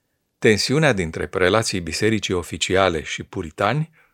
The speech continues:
a crescut în timpul domniei lui Iacob. În o mie șase sute patru,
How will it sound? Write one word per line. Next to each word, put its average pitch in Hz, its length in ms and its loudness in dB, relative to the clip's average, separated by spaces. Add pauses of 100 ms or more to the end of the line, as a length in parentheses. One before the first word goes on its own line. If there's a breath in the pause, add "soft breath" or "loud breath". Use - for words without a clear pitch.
(240 soft breath)
a 101 100 -4
crescut - 600 0
în 78 100 -8
timpul 110 360 -6
domniei 92 460 -6
lui 87 200 -4
Iacob. 80 540 -8 (1040 soft breath)
În 131 140 0
o 135 80 4
mie 165 180 4
șase 117 320 -2
sute 90 260 -6
patru, 151 580 -2